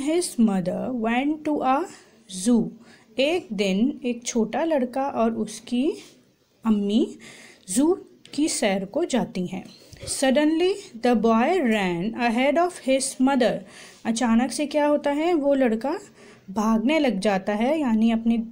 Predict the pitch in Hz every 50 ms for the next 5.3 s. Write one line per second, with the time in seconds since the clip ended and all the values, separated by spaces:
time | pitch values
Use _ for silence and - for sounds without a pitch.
0 | - - - - 226 214 214 214 214 214 226 - 277 330 466 - - - - -
1 | - - 311 330 359 370 285 277 262 240 202 185 214 196 185 170 175 - - 170
2 | 175 - - 185 185 180 190 190 - - - - - - - _ 208 220 262 254
3 | - 339 392 427 440 427 403 392 392 392 403 415 403 403 320 311 262 311 302 -
4 | - - - - 254 220 226 285 - - - - - - 226 233 220 196 185 175
5 | 185 233 240 254 240